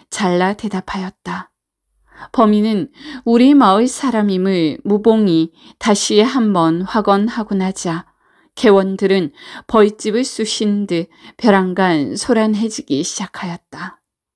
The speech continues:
그럴 수밖에 없는 것이 마을 사람들은 모두가 도둑의 누명을 뒤집어 쓰고 있었기 때문이다. 그리하여 저희들끼리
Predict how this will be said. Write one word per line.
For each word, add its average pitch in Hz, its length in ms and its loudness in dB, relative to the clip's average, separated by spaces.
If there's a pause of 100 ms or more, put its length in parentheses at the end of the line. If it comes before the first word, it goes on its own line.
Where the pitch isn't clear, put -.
(560)
그럴 233 240 4
수밖에 240 540 -2
없는 190 340 0
것이 196 580 -4 (520)
마을 233 260 4
사람들은 214 720 -2
모두가 180 640 -2 (260)
도둑의 220 440 2
누명을 202 760 0
뒤집어 185 460 -2
쓰고 160 840 2 (100)
있었기 190 680 -4
때문이다. 190 760 -2 (720)
그리하여 196 640 0 (340)
저희들끼리 214 960 0